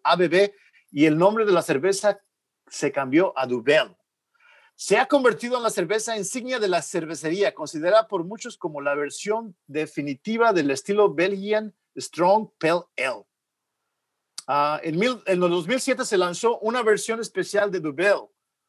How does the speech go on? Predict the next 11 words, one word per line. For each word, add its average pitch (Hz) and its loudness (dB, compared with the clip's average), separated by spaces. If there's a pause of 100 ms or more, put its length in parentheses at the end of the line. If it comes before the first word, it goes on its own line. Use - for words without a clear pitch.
(180)
regular 202 -2
que 180 -6
regu-, 165 -4 (100)
que 151 0
generalmente 208 -2
se 180 -2
usan 196 -4
dos 196 0
variedades 175 0
de 151 -6
lúpulo. 151 -8